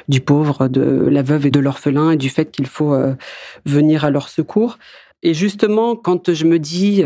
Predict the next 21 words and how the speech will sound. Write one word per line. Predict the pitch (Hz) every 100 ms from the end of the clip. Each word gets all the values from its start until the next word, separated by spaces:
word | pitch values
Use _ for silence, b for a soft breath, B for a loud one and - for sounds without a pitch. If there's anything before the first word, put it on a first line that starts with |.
| -
parce | 131 -
que | -
c'est | 185
vrai | 156 165
que | 135
des | 139
fois | 170
je | 156 147
me |
dis, « | 143 165
Mais | 147 127 -
est-ce | 156 -
que | -
l'aide | 165 147 143 135
d'urgence, | 139 131 131 139 -
est-ce |
que | -
l'aide | 160 139
humanitaire, | 135 143 139 131 143 143
c'est | - 139
vraiment | 135 143 139 135